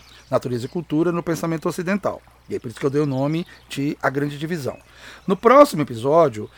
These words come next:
eu vou trazer, então, algumas reflexões sobre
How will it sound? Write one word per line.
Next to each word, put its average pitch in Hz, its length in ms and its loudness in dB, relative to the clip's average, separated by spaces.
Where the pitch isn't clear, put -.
eu 139 100 2
vou 180 120 0
trazer, 175 240 2
então, 160 280 -2
algumas 175 420 2
reflexões 156 680 0
sobre 165 480 0